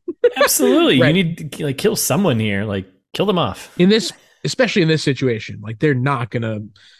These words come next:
Speaker 1: land this plane successfully. <laughs>
Speaker 2: One of these three people is gonna die in this situation, right?
Speaker 1: At least, yeah. Two, two of three should die. The ones in the plane should die. <laughs>
Speaker 2: And I, and I would even argue that they put her in more danger because you know no one's gonna die. They
Speaker 1: That
Speaker 2: actually
Speaker 1: too.
Speaker 2: put, <laughs> they just launch her out into the jungle.
Speaker 1: Yes.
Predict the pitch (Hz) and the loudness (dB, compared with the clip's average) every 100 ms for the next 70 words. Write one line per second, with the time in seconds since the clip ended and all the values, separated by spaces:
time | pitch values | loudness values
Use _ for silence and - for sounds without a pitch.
0 | _ 123 147 156 139 123 - 143 123 113 | _ -2 0 2 0 -2 0 0 0 -2
1 | - 143 - - 202 - 143 143 180 190 | 0 0 -2 -4 -2 -2 -2 2 4 4
2 | 180 - 165 151 139 123 113 123 113 104 | 2 2 2 2 2 0 0 0 0 0
3 | 95 95 98 - - 85 78 - 95 95 | -2 -6 -8 -10 -10 -12 -12 -14 -12 -12
4 | - _ - 311 220 320 349 - - - | -12 _ -2 -2 0 -2 -2 -6 -12 -6
5 | 330 - - - 311 302 _ - 302 285 | -6 -6 -8 2 2 2 _ 2 2 4
6 | 208 147 151 196 175 220 285 247 247 285 | 2 2 2 -2 0 0 0 -2 -2 -2
7 | 247 226 311 320 - - 370 262 156 165 | -2 -4 -6 -8 -12 -6 -6 -4 -2 0
8 | 190 180 160 147 185 151 131 123 123 120 | 0 0 2 4 4 4 2 2 0 0
9 | 107 104 98 - 143 135 165 131 131 110 | 0 0 -2 -6 -6 -2 -2 -2 -4 -2
10 | 143 123 104 117 117 104 101 101 101 110 | -2 -2 -2 0 0 0 -4 -8 -6 -4
11 | 113 120 131 139 120 117 117 98 101 104 | 0 2 4 4 4 2 0 0 0 0
12 | 113 - 151 151 208 294 285 - - - | -4 -2 0 0 0 2 0 -6 -14 -4
13 | 294 - 349 247 202 185 185 196 196 170 | -4 -2 -2 -2 -2 -2 0 2 2 2
14 | 165 175 175 156 143 160 185 220 - - | 2 2 0 -4 -4 0 0 0 -4 -12